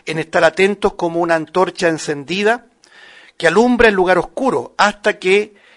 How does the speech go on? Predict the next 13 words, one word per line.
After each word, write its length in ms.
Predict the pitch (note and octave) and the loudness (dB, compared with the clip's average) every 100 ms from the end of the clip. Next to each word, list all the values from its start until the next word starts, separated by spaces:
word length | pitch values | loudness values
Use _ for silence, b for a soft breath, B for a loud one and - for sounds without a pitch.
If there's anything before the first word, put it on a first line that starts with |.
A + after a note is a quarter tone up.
| - | -12
el 220 | D3 C3+ | -10 -6
día 260 | G#3 A3+ G3+ | 0 2 0
esclarezca 800 | - E3 F3+ F#3+ - F#3+ F#3+ b b b - | -2 -2 0 -2 -2 -2 -2 b b b -12
y 140 | C#3+ | -6
el 80 | E3+ | -2
lucero 440 | E3+ D3+ G3+ G3+ | -2 -2 2 2
de 80 | F#3 | 4
la 120 | F3 | 2
mañana 400 | D#3+ D#3+ F#3 F#3 | 0 0 0 0
salga 420 | E3+ - G3 F3+ F3 | -2 2 2 2 -4
en 100 | D#3+ | -4
vuestros 300 | D#3+ D#3+ - | -6 -8 -10
corazones". 720 | D#3 C3+ - D3+ A2 - | -8 -8 -4 -4 -6 -16